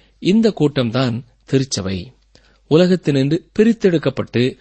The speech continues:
உலகத்தோடு ஒத்து வாழாமல் வாழும்படியாய் அழைக்கப்பட்ட கூட்டம் இது. ஒரு காலம் வரும், அப்பொழுது கர்த்தர் இந்த திருச்சபையை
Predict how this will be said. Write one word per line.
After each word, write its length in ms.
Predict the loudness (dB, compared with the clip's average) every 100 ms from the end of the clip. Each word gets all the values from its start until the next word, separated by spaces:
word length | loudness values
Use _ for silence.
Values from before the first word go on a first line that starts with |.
| _ _ 2
உலகத்தோடு 580 | 4 4 4 2 4
ஒத்து 280 | 2 0 0
வாழாமல் 480 | 2 4 2 2 0
வாழும்படியாய் 600 | 2 0 0 0 0 0
அழைக்கப்பட்ட 560 | 0 -2 -4 -6 -2 -2
கூட்டம் 340 | -2 -2 -4
இது. 280 | -2 -6 -8 _ _ _ _ -20 _
ஒரு 180 | 0 2
காலம் 300 | 0 2 2
வரும், 380 | 2 0 -4 -10
அப்பொழுது 320 | -2 -2 0
கர்த்தர் 460 | -2 -2 -2 -2 -4 _ _
இந்த 200 | 0 0
திருச்சபையை 720 | 2 0 0 2 2 0